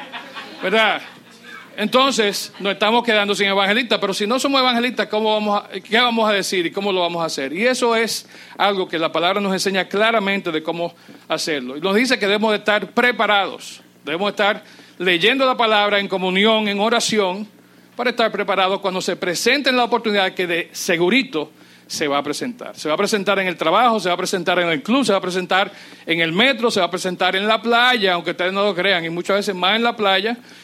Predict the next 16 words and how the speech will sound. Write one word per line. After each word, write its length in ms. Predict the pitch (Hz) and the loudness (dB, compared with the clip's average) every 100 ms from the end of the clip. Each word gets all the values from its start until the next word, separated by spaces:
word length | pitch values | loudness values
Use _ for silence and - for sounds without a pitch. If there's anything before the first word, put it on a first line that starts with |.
| _ | _
que 80 | 156 | -6
en 80 | 165 | -4
otros 200 | 170 175 | -4 -2
lugares, 400 | 170 196 165 135 | 0 2 0 0
¿verdad? 280 | 156 214 - - - - - - - _ - - - | -4 -6 -10 -20 -20 -20 -20 -20 -20 _ -20 -20 -20
Conteniendo 480 | - 151 156 175 190 | -18 -18 -16 -12 -10
la, 220 | 180 156 127 - - _ - - - - | -6 -6 -8 -14 -20 _ -20 -20 -18 -2
la 140 | 170 170 | 2 4
vista 260 | 190 185 | 4 2
hacia 160 | 175 180 | 2 2
adelante, 400 | 196 175 135 135 - - - 262 - - - - - | 2 2 -2 -10 -12 -12 -10 -10 -10 -10 -12 -12 -6
¿verdad? 340 | 180 202 254 220 - - - - - - - - | -2 2 2 0 -6 -16 -20 -20 -20 -20 -20 -14
Se 200 | - 170 | -2 0
presentan 560 | 175 170 233 233 233 202 | 2 2 4 4 2 2
las 80 | |
oportunidades. 580 | 196 196 190 175 151 123 | 2 0 0 2 2 0